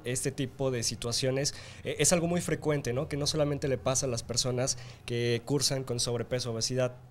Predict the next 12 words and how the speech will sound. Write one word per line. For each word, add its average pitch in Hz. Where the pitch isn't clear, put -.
eh, 117
todas 151
las 127
personas 135
hemos 131
estado 127
alguna 127
vez, 131
eh, 120
en 117
esta 127
situación, 127